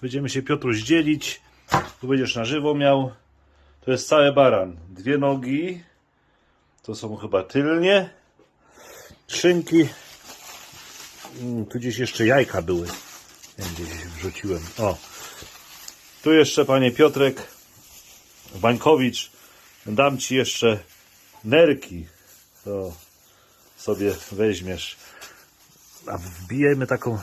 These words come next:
czekaj, bo to jest zawiązany worek. A wbiję w nerkę. Słuchajcie, wytrę go.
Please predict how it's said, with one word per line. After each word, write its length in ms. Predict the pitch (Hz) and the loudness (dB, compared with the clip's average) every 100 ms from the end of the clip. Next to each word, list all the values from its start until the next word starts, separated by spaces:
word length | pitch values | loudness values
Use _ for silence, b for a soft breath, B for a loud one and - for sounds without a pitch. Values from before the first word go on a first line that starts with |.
| - | -6
czekaj, 200 | 107 92 | -4 -4
bo 60 | |
to 60 | 90 | -4
jest 100 | 87 | -2
zawiązany 540 | 104 101 95 104 92 | 0 0 -2 -2 -2
worek. 480 | 82 90 110 - - b b b b b b - | -4 -2 -2 -4 -14 b b b b b b -20
A 60 | |
wbiję 400 | 82 85 104 101 | -20 -14 -6 -4
w 160 | 85 85 | -6 -6
nerkę. 400 | 101 82 - - B B B B B B | -6 -6 -6 -8 B B B B B B
Słuchajcie, 320 | - - 92 | -20 -14 -14
wytrę 400 | 78 90 80 85 | -12 -14 -14 -8
go. 240 | 92 123 | -6 -6